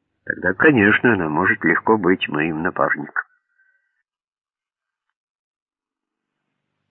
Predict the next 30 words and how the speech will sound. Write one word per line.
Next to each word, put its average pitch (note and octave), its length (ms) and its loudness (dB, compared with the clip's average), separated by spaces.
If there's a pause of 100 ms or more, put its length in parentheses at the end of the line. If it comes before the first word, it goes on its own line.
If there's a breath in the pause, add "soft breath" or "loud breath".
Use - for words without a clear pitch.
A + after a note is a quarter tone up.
(160)
Нужно C#3+ 380 6
было C#3+ 240 8
видеть, C#3+ 360 6
какой D#3 520 4
очаровательный A#2+ 840 2
взгляд G2 600 0
метнула G#2 540 2
в F2+ 80 -8
меня G#2 400 2
эта A#2 320 0
красивая A2 840 0
женщина. E2+ 680 -2 (540 loud breath)
Не A2 180 0
зря G#2 360 4
я G#2 200 2
считался F#2+ 580 0
лучшим G#2+ 640 2
соблазнителем F#2+ 960 2
в - 220 -8
первом F2+ 440 0
главном F2 460 0
управлении. E2 720 -2
Думаю, C3 480 0
она C3+ 160 2
тоже G#2+ 400 2
была F2+ 240 2
лучшей C3+ 560 2
в C3 60 -16
своём G#2 320 0
роде G#2+ 280 2